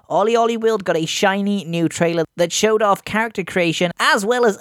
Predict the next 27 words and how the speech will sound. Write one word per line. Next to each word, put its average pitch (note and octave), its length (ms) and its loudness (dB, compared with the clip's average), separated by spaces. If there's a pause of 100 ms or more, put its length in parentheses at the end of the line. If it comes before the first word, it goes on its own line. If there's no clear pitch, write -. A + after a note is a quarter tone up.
up - 200 0
to G#3 180 0
a G3 60 4
hundred A3 340 2
and G3+ 100 -4
twenty G3+ 360 -2
F F3+ 220 -2
P F3+ 120 0
S E3 140 2
support, E3 360 -2
so D#3 120 -2
that's D3 180 0
very C3+ 340 0
nice C3 320 -4
indeed. D3 640 -2 (360)
Inked, A3 420 0
A D#3+ 140 2
Tale G3+ 400 0
of D#3 120 -4
Love D3+ 460 -2
will D3+ 180 0
arrive F3 640 0
on E3+ 140 -2
Xbox D#3 600 -4
on E3 200 -2
August F#3+ 520 -2
twenty-seven. F3 760 -4